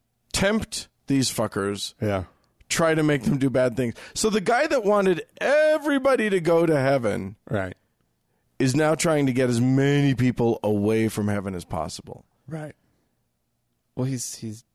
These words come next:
Speaker 2: he's jealous.
Speaker 1: I have to think he's saving them. <laughs> Like, we're all getting this from God's perspective. This is all, this is all God's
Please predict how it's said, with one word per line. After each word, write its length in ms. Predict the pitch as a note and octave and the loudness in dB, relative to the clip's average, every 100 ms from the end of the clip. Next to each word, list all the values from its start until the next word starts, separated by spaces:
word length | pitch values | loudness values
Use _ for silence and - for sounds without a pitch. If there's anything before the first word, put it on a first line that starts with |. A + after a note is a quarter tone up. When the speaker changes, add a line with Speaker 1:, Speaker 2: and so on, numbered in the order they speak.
| - | -14
Speaker 2:
he's 240 | A#2+ A2+ | -12 -12
jealous. 720 | - G#2+ F3 - - - - - _ - _ _ _ _ | -10 -10 -10 -16 -20 -20 -20 -20 _ -20 _ _ _ _
Speaker 1:
I 140 | - E4 | -4 0
have 280 | E4+ E3+ B2 | 2 2 -2
to 100 | A#2+ | -6
think 440 | G2+ F#2+ B2 - _ _ _ | -4 -6 -8 -12 _ _ _
he's 240 | _ C3+ D#3 | _ -6 -4
saving 500 | - F#3 D#3+ A#2+ G#2 | -2 0 0 -2 -4
them. 260 | G2 A2+ A#2 _ _ - | -6 -10 -16 _ _ -8
<laughs> 80 | - _ _ _ _ _ _ - _ - - - | -8 _ _ _ _ _ _ -20 _ -20 -18 -8
Like, 180 | F#3+ G#3 | -2 0
we're 220 | C4 D#4 | 2 2
all 120 | D4 F#3 | 2 2
getting 280 | F3+ E3+ | 2 2
this 140 | D#3 C3+ | 2 0
from 200 | C3 A#2 | -2 -2
God's 360 | G#2+ A2+ C3+ | 0 0 -2
perspective. 560 | C3 E3 D#3 D#3+ D3+ E3+ | -2 0 2 2 0 -2
This 160 | E3+ E3+ | -2 0
is 120 | D3+ | 2
all, 240 | D3 C#3 | 2 2
this 220 | B2+ D#3+ | 0 0
is 120 | D#3+ D#3 | 0 2
all 160 | C#3 | 0
God's 680 | A#2 A2 A2 B2 A#2+ A2 | 0 0 0 0 -2 -6